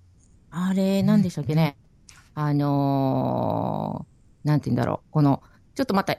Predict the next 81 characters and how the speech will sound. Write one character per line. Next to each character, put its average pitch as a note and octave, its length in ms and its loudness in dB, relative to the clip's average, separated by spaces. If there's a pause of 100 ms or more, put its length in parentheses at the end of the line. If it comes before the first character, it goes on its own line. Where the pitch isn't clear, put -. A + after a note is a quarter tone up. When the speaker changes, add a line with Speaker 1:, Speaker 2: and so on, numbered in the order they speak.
Speaker 1:
エ G#3+ 80 2
リ A3+ 120 4
ア A3+ 60 2
が A3 80 0
少 A3+ 340 0
し E3+ 140 -4
ず D#3 140 -4
れ E3 120 2
る D3+ 140 -2
ん C#3 60 0
で C3 160 -4
す - 80 -20
け E3+ 120 -6
ど、 G3 420 0 (460)
Speaker 2:
は G3 200 -2
い。 - 40 -6
Speaker 1:
え - 40 -6
ー - 20 -10
と - 80 -18 (100)
で B2 60 -20
す C3+ 140 -8
ね、 B2 280 -2
こ D#3 100 -4
の、 C#3 260 -4
な C3 120 -6
ん - 40 -8
か、 - 240 -16
え - 560 -16
ー、 - 40 -8
名 D3+ 100 -2
前 D3+ 100 0
忘 C#3+ 100 -6
れ D#3 80 -6
ち - 60 -6
ゃ - 20 -4
っ D#3 40 -6
た - 100 -6
な。 E3 280 0
残 G#3 220 6
波 D4+ 100 4
岬 C#4+ 380 -2
っ D#3+ 60 -8
て - 100 -6
い C#3+ 60 2
う - 20 -6
と C3+ 120 -4
こ - 80 -4
ろ C3+ 60 2
の C3+ 100 4
近 - 280 -2
く F3 140 -4
な C3 140 0
ん A#2 60 -2
で A#2 120 -4
す - 80 -12
け C#3+ 120 -10
ど、 E3+ 300 2 (380)
そ G#3 180 0
こ G3+ 300 -2
の、 G#3 400 2
Speaker 2:
え - 60 -10
え。 - 40 -2
Speaker 1:
あ D3+ 60 0
の、 - 500 -2
ボ G3+ 180 0
ー - 40 4
ト E3 100 0
で - 300 0
二 E3+ 120 2
十 F3 140 -2
分 F#3 320 0
ぐ G#3+ 80 2
ら G#3+ 120 2
い E3 100 -2
行 - 20 -20
っ - 20 -20
た D#3 120 -2
と D3 120 -8
こ D3 140 -6
ろ C#3+ 100 -4
に、 D#3+ 200 0